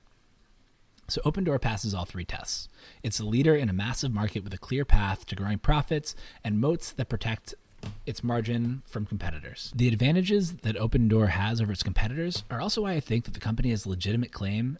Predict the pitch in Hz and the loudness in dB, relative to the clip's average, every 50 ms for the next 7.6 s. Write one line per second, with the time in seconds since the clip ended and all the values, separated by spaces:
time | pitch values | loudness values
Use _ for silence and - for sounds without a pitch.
0 | - - - 107 92 - 123 123 110 104 - 101 90 - 101 101 127 139 110 - | -10 -8 -6 -2 2 4 4 4 2 0 -2 -4 -6 -4 -4 -4 -2 -2 -2 -4
1 | - - 110 - _ _ _ _ _ _ - - - - - - - - - 160 | -6 -10 -14 -18 _ _ _ _ _ _ -20 -20 -20 -20 -20 -20 -6 0 0 2
2 | 185 214 220 220 196 143 113 - 135 147 - 143 127 123 104 110 101 117 117 101 | 4 6 6 6 4 4 2 0 -2 -2 0 0 0 0 0 0 0 2 2 0
3 | 101 - - - 104 92 95 95 87 - - - 95 90 - 85 85 90 113 143 | -2 -4 -4 -6 -4 -2 -2 -2 -4 -4 -6 -6 -6 -6 -4 -4 -4 -2 -2 -2
4 | 127 101 90 85 95 - - - - - 143 131 - - 151 165 170 175 160 - | -2 -2 -4 -6 -6 -10 -12 -12 -8 -4 -4 -4 0 0 0 2 2 2 0 0
5 | - 117 101 104 104 104 104 107 98 - - 110 104 98 95 98 101 101 110 120 | 0 -2 0 0 0 0 0 0 -2 -2 -2 -2 -2 -2 0 0 2 4 4 4
6 | 123 127 127 117 - - 92 85 87 - - 101 98 - - - 95 92 98 92 | 4 4 4 4 4 4 2 2 -2 -4 -6 -10 -10 -8 -6 -4 -2 -2 -2 -2
7 | 90 95 - 90 - - 110 110 - 92 87 | -2 -4 -6 -8 -6 -6 -6 -6 -6 -6 -8